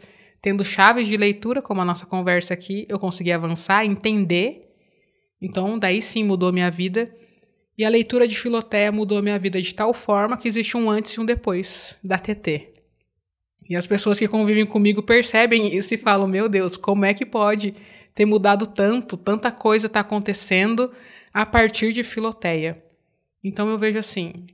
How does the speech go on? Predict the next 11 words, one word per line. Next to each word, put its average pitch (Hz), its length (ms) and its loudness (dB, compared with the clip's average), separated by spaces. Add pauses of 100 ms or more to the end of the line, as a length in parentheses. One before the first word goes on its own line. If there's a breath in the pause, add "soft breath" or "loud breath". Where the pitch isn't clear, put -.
é, 175 280 -6
ainda 208 260 2
que 240 80 -2
eu 240 60 2
tenha 233 160 -2
lido 214 240 -2
muitos 220 300 -2
livros 202 260 -2
de 190 80 0
muitos 190 420 -2
santos - 640 -8